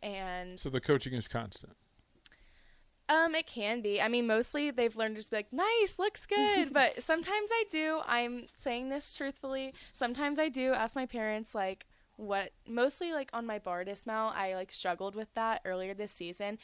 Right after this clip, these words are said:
Speaker 1: And I remember my parents came, it was for Parents Weekend,
Speaker 2: Mm-hmm.
Speaker 1: and I was, like, hoping they would watch me because I needed something to click. And,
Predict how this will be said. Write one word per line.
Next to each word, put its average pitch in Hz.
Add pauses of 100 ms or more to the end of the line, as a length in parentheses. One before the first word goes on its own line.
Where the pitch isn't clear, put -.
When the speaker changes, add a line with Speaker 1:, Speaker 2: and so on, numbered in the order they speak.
(240)
Speaker 1:
And 214
I 202
remember 202
my 185
parents 190
came, 190
it 202
was 196
for 196
Parents 185
Weekend, 180
Speaker 2:
Mm-hmm. 113
Speaker 1:
and 160
I 220
was, 202
like, 208
hoping 220
they 208
would 196
watch 180
me 175
because 208
I 185
needed 190
something 208
to -
click. 180 (320)
And, 180